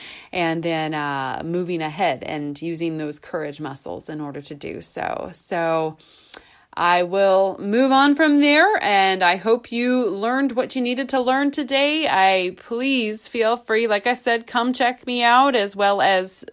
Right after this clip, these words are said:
drop me a line if you have any questions. Uh, amy infinity dot com. Otherwise, you have a fantastic day, and I hope to hear from you, see you soon.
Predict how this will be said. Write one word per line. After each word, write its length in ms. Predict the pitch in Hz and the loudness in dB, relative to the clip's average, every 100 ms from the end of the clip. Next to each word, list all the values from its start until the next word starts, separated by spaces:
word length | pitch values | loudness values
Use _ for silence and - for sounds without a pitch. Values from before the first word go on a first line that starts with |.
| 202 190 | -12 -4
drop 300 | 185 170 233 | 0 0 0
me 80 | |
a 80 | 240 | -2
line 320 | 262 392 294 | 0 0 0
if 140 | 175 - | -4 -4
you 60 | |
have 160 | 196 190 | -2 -2
any 140 | 214 | -4
questions. 960 | 214 - 254 262 - - 294 427 440 - - - - - - | -6 -2 0 0 -4 -4 -2 -2 -4 -12 -14 -18 -16 -14 -2
Uh, 280 | 196 180 - | 2 4 4
amy 240 | 190 220 | 0 0
infinity 380 | 254 254 277 277 | 0 0 0 0
dot 240 | 269 269 - | 0 -4 -4
com. 420 | 277 277 370 370 | -2 0 0 -2
Otherwise, 960 | 214 208 247 233 240 254 285 339 320 - | -2 -2 -2 -2 2 4 4 0 -4 -10
you 280 | 196 208 226 | -10 -8 -10
have 280 | - 214 202 | -6 -6 -4
a 80 | 202 | -6
fantastic 1000 | 196 180 - - 196 - - 185 175 _ | -8 -10 -12 -10 -10 -10 -14 -12 -12 _
day, 420 | 185 165 214 254 - - - - | -8 -6 -6 -10 -16 -20 -20 -2
and 400 | 190 190 185 190 | 0 2 0 0
I 220 | 180 185 | 0 -2
hope 380 | 180 180 185 - | -2 -4 -4 -8
to 540 | - 220 214 214 208 214 | -8 -4 -2 0 0 -2
hear 220 | 208 226 | 0 -2
from 200 | 269 262 | 0 -2
you, 120 | 262 | -2
see 200 | 262 269 | -4 -4
you 160 | 285 302 | -2 -4
soon. 420 | - 381 466 | -4 -4 -4